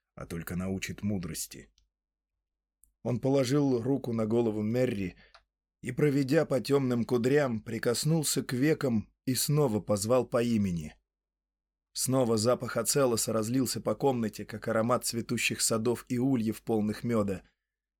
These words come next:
Мерри открыл глаза и внятно произнес: "Хочу есть. Который час?"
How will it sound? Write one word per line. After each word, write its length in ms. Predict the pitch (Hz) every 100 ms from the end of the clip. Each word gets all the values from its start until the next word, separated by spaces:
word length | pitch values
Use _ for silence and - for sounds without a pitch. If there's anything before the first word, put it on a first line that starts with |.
| _ _ _ _ -
Мерри 500 | 120 127 117 117 117 -
открыл 400 | 107 - 117 107
глаза 520 | 110 110 107 135 127 _ _ _ _ _ _
и 80 | 120
внятно 420 | 113 123 123 131
произнес: 720 | 110 127 127 113 123 113 - - _ _ _ _ _ _ _ _ _ _ _ _
"Хочу 280 | - 131 208
есть. 540 | 180 170 156 - - - _ _ _ _ _ _ _ -
Который 360 | 151 208 180
час?" 400 | - 127 101 -